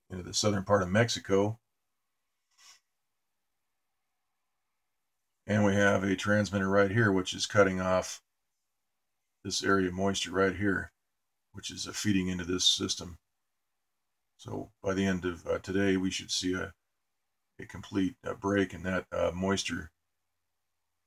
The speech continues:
field right there. Also, we still have that break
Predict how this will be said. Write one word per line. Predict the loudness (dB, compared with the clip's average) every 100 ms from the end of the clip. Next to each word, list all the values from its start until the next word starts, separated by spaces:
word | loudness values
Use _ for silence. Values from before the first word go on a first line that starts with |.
| _ _
field | -4 -4 -4
right | -6 -6
there. | -4 -4 -6 -12 _ _ _ _ _ _ _ _ _ _ _ -2
Also, | 0 2 2
we | 2
still | 2 0 0
have | 0
that | 0 -2
break | 0 2 0